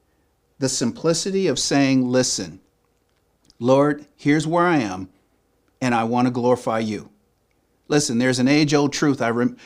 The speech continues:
I remember from years ago. Goes like this. If you have integrity, nothing else matters. If you don't have integrity, nothing else matters.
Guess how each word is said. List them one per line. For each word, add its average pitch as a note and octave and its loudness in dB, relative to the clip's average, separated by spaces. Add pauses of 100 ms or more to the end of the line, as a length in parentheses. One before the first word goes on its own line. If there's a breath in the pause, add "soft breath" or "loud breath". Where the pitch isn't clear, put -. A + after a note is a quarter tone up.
(140 loud breath)
I B2 0
remember B2 4
from A2+ -4
years C3 2
ago. B2 0 (160)
Goes C#3 2
like C#3 0
this. A2+ -2 (920 loud breath)
If D3 2
you C#3 4
have F3+ 2
integrity, F3+ 2 (920)
nothing A2+ -4
else - -4
matters. - -4 (1040 loud breath)
If D3 4
you F3+ 4
don't A#3+ 6
have C3+ 2
integrity, B2 0 (1040)
nothing G#2+ -4
else F2+ -8
matters. F2 -10